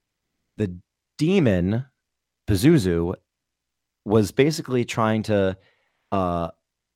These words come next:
you know, get one last act of, like, little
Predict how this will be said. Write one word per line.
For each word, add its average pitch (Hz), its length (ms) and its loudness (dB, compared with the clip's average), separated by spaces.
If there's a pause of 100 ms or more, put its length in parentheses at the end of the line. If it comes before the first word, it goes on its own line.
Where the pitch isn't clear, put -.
(560)
you 117 120 2
know, 87 220 -2 (220)
get 117 180 4
one 120 320 6
last 107 340 0
act 92 380 -6
of, 85 220 -4
like, 80 300 -10
little 87 400 -2